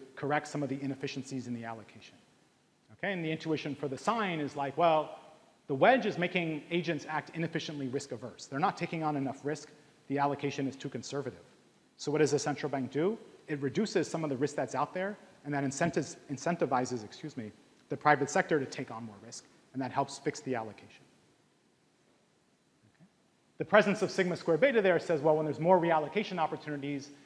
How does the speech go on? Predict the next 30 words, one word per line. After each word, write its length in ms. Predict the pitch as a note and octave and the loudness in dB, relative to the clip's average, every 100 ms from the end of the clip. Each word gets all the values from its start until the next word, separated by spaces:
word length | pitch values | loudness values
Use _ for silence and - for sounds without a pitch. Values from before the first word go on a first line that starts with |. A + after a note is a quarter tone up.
| _ | _
you're 140 | D3+ C3+ | -6 -2
more 280 | C#3+ F#3+ | 6 6
willing 300 | F3+ E3+ D#3 C#3+ | 8 6 2 -2
to 100 | B2+ | -6
correct 400 | D3 C#3+ C3+ D3 | -2 -2 -2 -6
inefficiencies 680 | C#3 D#3+ - C#3+ C#3 B2 | -6 -6 -6 -8 -10 -10
in 60 | C3+ | -6
the 60 | |
allocation, 600 | C3 A#2+ D#3 A3 - D#3+ D3 - - - | -6 -6 -4 -6 -4 -8 -8 -14 -20 -12
depart 320 | - D#3 D3 | -4 -2 -2
from 120 | C3 | -4
price 200 | B2 F3+ | -4 -4
stability. 480 | - C#3+ C3 B2+ B2 - - - | -4 -6 -4 -4 -6 -8 -16 -2
That's 160 | G3+ | 0
because 260 | - G3 G3 | 2 6 6
for 160 | - D#3+ | 4 0
any 240 | F3+ F3+ | 2 4
given 360 | D3 D3+ D#3 C3+ | 4 4 2 -2
size 420 | - E3 D#3+ D#3+ | -2 2 2 2
of 80 | C3+ | 0
the 60 | |
distortion, 640 | B2+ - F3 F3+ C#3+ B2+ B2 - - | -2 -2 0 0 0 -2 -4 -10 -6
with 140 | D3 | -4
more 160 | C#3 D#3 | 2 4
heterogeneity, 680 | D3 D#3 C#3 A#2+ C3+ D3 C3+ | 4 2 2 0 0 0 0
the 120 | B2 | -2
distortion 400 | A2+ - C3+ C3+ | -6 -4 -4 -4
is 80 | B2 | -6
more 120 | B2 | -8
costly. 400 | - A#2+ - E2 | -8 -12 -12 -16